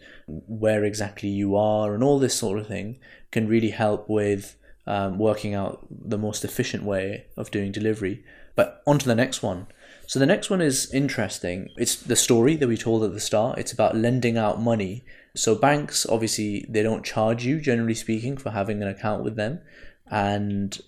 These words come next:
they still make a tremendous amount of money because they lend out that money in the background. And if it's an Islamic bank, then they will, instead of lending out that money,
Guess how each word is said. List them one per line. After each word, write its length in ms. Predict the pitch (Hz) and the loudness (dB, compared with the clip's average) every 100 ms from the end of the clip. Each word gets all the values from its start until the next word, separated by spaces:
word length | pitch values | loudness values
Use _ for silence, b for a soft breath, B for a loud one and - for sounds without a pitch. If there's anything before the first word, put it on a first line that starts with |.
| - | -8
they 240 | 110 107 | 0 0
still 260 | 104 - 110 | 2 2 2
make 320 | 104 104 - | 2 -2 -4
a 80 | 107 | -8
tremendous 640 | - - 107 139 170 143 - | -6 -2 2 4 4 2 2
amount 200 | 110 98 | 0 0
of 100 | 107 | 0
money 420 | 110 98 95 127 B B B B | 0 0 -4 -10 B B B B
because 800 | 107 - 107 101 98 101 - - - | -4 0 4 4 4 2 -2 -6 -2
they 340 | 107 104 104 110 | 2 4 2 2
lend 280 | 120 151 | 2 8
out 180 | 135 101 | 8 8
that 160 | 92 - | 4 -2
money 280 | 101 98 98 | -4 -2 -4
in 160 | - 113 | -2 -2
the 60 | |
background. 600 | 147 - 110 90 82 - - b b b | -2 -2 -2 -2 -4 -10 -16 b b b
And 560 | - 104 101 101 101 98 - | -2 0 0 0 -2 -4 -6
if 160 | 110 107 | -4 0
it's 160 | 107 107 | 0 0
an 100 | 104 | -2
Islamic 440 | - 143 151 - | 2 2 2 0
bank, 280 | 117 113 110 | 0 0 -2
then 160 | 110 | 0
they 100 | 107 | 2
will, 140 | 104 104 | 2 0
instead 240 | 98 - | -2 -2
of 120 | 104 104 | -2 2
lending 360 | 123 151 139 | 4 6 6
out 160 | 110 85 | 4 4
that 180 | 104 - | 2 0
money, 340 | 104 95 98 | 0 0 -4